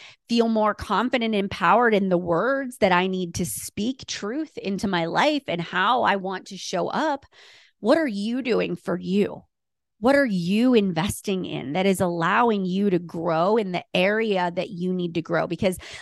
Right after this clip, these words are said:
like I said in my last podcast episode, we can try to do it all ourselves. We can try to circle the mountain. We can try to figure it out. But why would we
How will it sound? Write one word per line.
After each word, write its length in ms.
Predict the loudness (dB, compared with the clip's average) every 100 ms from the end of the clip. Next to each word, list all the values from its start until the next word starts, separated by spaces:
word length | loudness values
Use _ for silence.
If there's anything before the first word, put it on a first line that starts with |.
| 2
like 180 | 4 4
I 60 |
said 320 | 4 4 4
in 440 | 4 0 -2 -4 0
my 160 | 2
last 400 | 4 6 4 4
podcast 440 | 2 2 2 -2 0
episode, 340 | -4 -2 -2
we 220 | 0 -2
can 160 | 0 2
try 260 | 4 6 6
to 80 |
do 220 | 2 0 0
it 80 |
all 240 | 4 4 2
ourselves. 500 | -2 0 0 0 -6
We 80 | -6
can 140 | -4
try 340 | 4 6 6
to 80 | 6
circle 360 | 2 -2 0 -2
the 60 |
mountain. 280 | 2 4 4
We 60 | 0
can 100 | -4
try 260 | 2 4
to 80 | 4
figure 440 | 2 -4 -4 -4 0
it 100 | 4
out. 240 | 4 2
But 160 | -2 0
why 260 | 2 4
would 300 | 2 -2 -2
we 260 | -6 -10